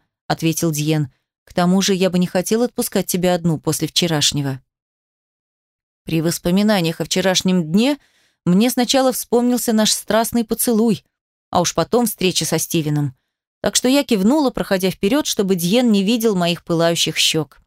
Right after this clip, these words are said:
В первую очередь мы пошли в студенческую столовую. Диеналь мог поесть и в столовой при гостевом общежитии, но у меня такой возможности так и не появилось. Так что эльф пошел на завтрак со мной.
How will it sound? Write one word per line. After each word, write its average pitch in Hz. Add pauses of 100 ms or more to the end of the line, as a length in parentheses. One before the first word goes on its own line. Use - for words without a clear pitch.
(800)
В -
первую 311
очередь 320
мы 285
пошли 277
в -
студенческую 220
столовую. 156 (480)
Диеналь 226
мог 254
поесть 240
и -
в 208
столовой 226
при 214
гостевом 220
общежитии, 226
но 185
у 196
меня 214
такой 214
возможности 196
так 202
и 202
не 190
появилось. 156 (360)
Так 208
что -
эльф 302
пошел 254
на 208
завтрак 226
со 185
мной. 160